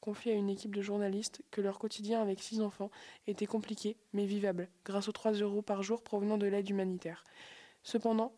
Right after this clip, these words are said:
maintenant que celle-ci n'est plus d'actualité, une des filles de la famille sera vendue, afin d'encore une fois permettre à sa famille de subvenir à leurs besoins. Elle sera promise, elle, à un homme de cinquante-cinq ans, qui la prendra comme épouse contre son gré,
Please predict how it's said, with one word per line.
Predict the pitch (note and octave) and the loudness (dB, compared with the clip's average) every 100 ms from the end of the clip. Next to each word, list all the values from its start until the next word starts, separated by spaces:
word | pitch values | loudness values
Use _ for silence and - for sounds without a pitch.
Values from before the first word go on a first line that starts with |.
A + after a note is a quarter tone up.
| _ | _
maintenant | G#3 G#3 A3+ | 0 2 2
que | A3+ | 2
celle-ci | G#3 G#3 G3 A#3 | 2 0 0 2
n'est | G#3+ | 2
plus | G3 A#3 | 2 0
d'actualité, | G#3+ G3+ G3+ F#3 F#3 F#3+ - - - - | 0 0 -2 -2 -2 -4 -4 -18 -20 -4
une | A#3 A3+ | 2 4
des | G#3+ | 2
filles | G3+ A3 | 0 0
de | |
la | G3+ F#3+ | 0 0
famille | G3+ G#3+ | 0 0
sera | G#3+ G3+ F#3+ | 0 0 0
vendue, | G3 F#3+ - _ _ - | 0 -2 -6 _ _ -4
afin | F#3+ G3+ | -2 2
d'encore | G3+ G#3 G#3+ | 2 2 0
une | G3 | 0
fois | - G3 - - | 0 -4 -4 -6
permettre | G3+ G3+ G#3+ - | 2 2 2 0
à | |
sa | G3 | 0
famille | F#3+ G3 G#3+ | 2 2 2
de | G3 | 0
subvenir | F#3+ G3 F#3+ G3 F#3+ | -2 -2 0 0 2
à | |
leurs | F#3 F3+ | 0 -2
besoins. | F3 E3+ - _ _ _ _ _ - _ | -4 -6 -10 _ _ _ _ _ -20 _
Elle | G#3+ G#3 | 0 2
sera | G#3+ G#3 | 4 2
promise, | G#3 A3+ A3+ B3 A3+ - | 2 2 4 4 0 0
elle, | G#3 A#3 A3+ - - | 2 2 -2 -20 -4
à | G#3 | 2
un | G3+ | 4
homme | A3 | 4
de | G#3 | 4
cinquante-cinq | G3+ G#3+ G#3+ A3 A3+ G#3 | 2 0 0 0 0 -2
ans, | F#3 - - - - | -4 -8 -20 -20 -8
qui | - | 2
la | G3 | 2
prendra | - G#3+ A3+ | 2 0 2
comme | A3 G#3 | 2 2
épouse | G3+ A#3+ - | 2 -2 -2
contre | A3 - | -4 -4
son | G#3 G#3+ | -2 0
gré, | G3 G3+ | 0 -2